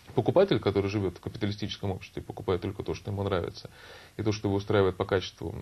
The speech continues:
по вкусу и по цене, ты же его не заставишь какой-то специальной политикой покупать рижские товары. Ты конкурируешь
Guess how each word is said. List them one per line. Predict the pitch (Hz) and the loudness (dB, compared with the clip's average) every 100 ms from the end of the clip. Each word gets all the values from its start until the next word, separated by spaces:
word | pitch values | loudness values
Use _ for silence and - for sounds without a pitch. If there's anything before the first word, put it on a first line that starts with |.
| 104 | -4
по | 104 | -4
вкусу | 101 - - | -4 -6 -6
и | 101 | -6
по | |
цене, | 82 - 185 254 - - - - - | -4 -2 0 -2 -6 -20 -20 -20 -6
ты | 117 | 2
же | |
его | 127 | 4
не | 131 | 6
заставишь | 131 151 151 90 78 | 4 4 4 4 2
какой-то | - - 98 90 | -6 -6 -4 -4
специальной | - 104 107 92 85 | -10 -2 0 0 0
политикой | 95 120 135 - 104 | 0 0 -2 -8 -10
покупать | - 104 101 | -8 -2 -2
рижские | 107 101 - | 0 -4 -4
товары. | 101 101 87 | 0 0 0
Ты | 92 - | -4 -10
конкурируешь | 101 101 110 123 98 - - - - - | -8 -4 0 0 0 -4 -12 -14 -14 -14